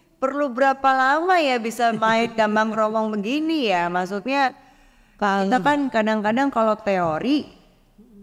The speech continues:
Speaker 1: bisa, tapi kan yang paling penting tuh mesti mainnya ya, terjun main
Speaker 2: Iya.
Speaker 1: gambang kromongnya gitu.
Speaker 2: Kalau saya, di anak-anak di rumah kira-kira bisa lagu apa nih gitu,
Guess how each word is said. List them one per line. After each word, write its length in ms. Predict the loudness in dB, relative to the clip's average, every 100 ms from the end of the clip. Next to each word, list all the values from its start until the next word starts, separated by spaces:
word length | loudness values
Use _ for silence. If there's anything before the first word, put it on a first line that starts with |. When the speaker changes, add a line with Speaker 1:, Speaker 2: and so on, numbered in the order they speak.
| -20 _ _ _ _ _ _ _ _
Speaker 1:
bisa, 300 | -6 -4 -2
tapi 320 | 0 0 0 0
kan 80 | 2
yang 180 | 2
paling 200 | 0 0 0
penting 260 | -2 -2 -2
tuh 120 | -2
mesti 280 | -2 -2 -2
mainnya 540 | -2 -2 0 0 0
ya, 140 | 0 -2
terjun 400 | -2 -4 -4 -2
main 220 | -2 -2
Speaker 2:
Iya. 400 | 0 -2 -2 -2
Speaker 1:
gambang 240 | -2 -2 -4
kromongnya 720 | -4 -4 -2 -2 0 0 -2
gitu. 540 | -2 -6 -10 _ -16
Speaker 2:
Kalau 320 | -2 0 2 0
saya, 640 | -2 -4 -2 -2 -2 -4 -10 -20 _ _
di 260 | -4 0
anak-anak 400 | 2 2 0 0
di 120 | 0 0
rumah 280 | 0 0
kira-kira 400 | 0 -2 -2 -2
bisa 240 | -6 -4 -2
lagu 240 | -2 0
apa 240 | 0 0 0
nih 320 | 0 0
gitu, 80 | -2